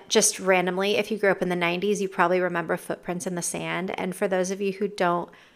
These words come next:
I swear to you guys, I come up with the randomest stuff when I'm recording this podcast, and that's why half the time I'm, like, unprepared with the things I'm talking about, because I was not planning on talking about that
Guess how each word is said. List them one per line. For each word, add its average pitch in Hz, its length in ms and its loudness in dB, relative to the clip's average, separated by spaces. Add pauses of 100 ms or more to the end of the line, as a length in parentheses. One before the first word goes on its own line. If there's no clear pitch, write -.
(260)
I 320 100 10
swear 220 280 4
to 190 60 6
you 185 80 6
guys, 180 360 4
I 226 120 6
come 294 160 0
up 302 120 4
with 254 120 2
the 233 80 4
randomest 190 400 2
stuff 185 260 -2
when 196 140 0
I'm 190 260 0
recording 196 400 2
this 247 140 -2
podcast, 220 500 2
and 214 160 2
that's 214 220 2
why 285 120 6
half 202 300 4
the - 80 -2
time 240 320 2
I'm, 196 160 0
like, 185 220 -2
unprepared 202 560 0
with 208 140 0
the - 60 -14
things 196 220 -4
I'm 190 80 -6
talking 185 320 -2
about, 220 220 4
because 208 180 -4
I 190 100 2
was 190 200 -2
not 190 440 6
planning 170 320 0
on - 120 2
talking 170 280 -4
about - 220 0
that - 300 2